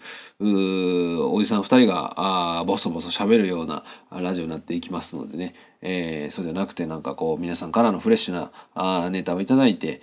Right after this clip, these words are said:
えー、それに対してお話をしていきたいなというふうに思ってます。あ、どうぞよろしくお願いいたします。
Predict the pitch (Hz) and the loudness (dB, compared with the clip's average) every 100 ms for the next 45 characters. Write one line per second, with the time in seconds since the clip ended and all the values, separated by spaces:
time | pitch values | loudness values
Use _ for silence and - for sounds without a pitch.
0 | - _ - 196 190 85 165 - 156 147 | -20 _ -4 -2 0 -2 -2 -4 -6 -6
1 | 71 - - - - 90 90 120 120 120 | -6 -8 -10 -10 -10 -6 -4 2 2 4
2 | 226 123 87 82 85 85 - - 92 87 | 4 6 4 0 -6 -8 -8 -6 -6 -8
3 | - - 82 87 80 71 80 80 80 - | -10 -10 -6 -6 -8 -10 -8 -6 -8 -8
4 | - 95 95 - - - - - 85 92 | -6 -4 -4 -6 -12 -16 -14 -8 -2 0
5 | 85 82 90 85 - 85 82 78 78 85 | 0 -2 -2 -4 -6 -6 -4 -6 -8 -6
6 | 85 - | -6 -8